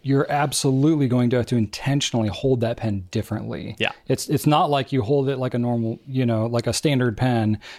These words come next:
Speaker 1: and the writing looks different somehow. It's made to compensate for holding the pen a very different way, usually in some heavy degree of over rotation. Um,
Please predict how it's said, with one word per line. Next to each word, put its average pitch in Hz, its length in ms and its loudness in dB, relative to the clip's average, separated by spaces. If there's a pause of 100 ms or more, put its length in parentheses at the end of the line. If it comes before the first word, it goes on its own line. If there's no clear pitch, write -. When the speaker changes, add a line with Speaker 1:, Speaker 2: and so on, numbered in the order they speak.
(140)
Speaker 1:
and 120 340 2
the 127 80 2
writing 123 340 2
looks 113 200 -2
different 113 300 0
somehow. 113 540 -6
It's - 200 0
made 120 760 2
to 127 80 -2
compensate 113 640 0
for 120 640 0 (420)
holding 143 440 4
the 117 80 0
pen 127 240 0
a 113 40 0
very 110 200 0
different 113 440 -6
way, 110 240 0
usually 120 440 2
in 110 80 2
some 110 400 0 (300)
heavy 123 560 0
degree 113 400 0
of 104 140 -4
over 113 220 0
rotation. 107 720 -4 (500)
Um, 113 520 2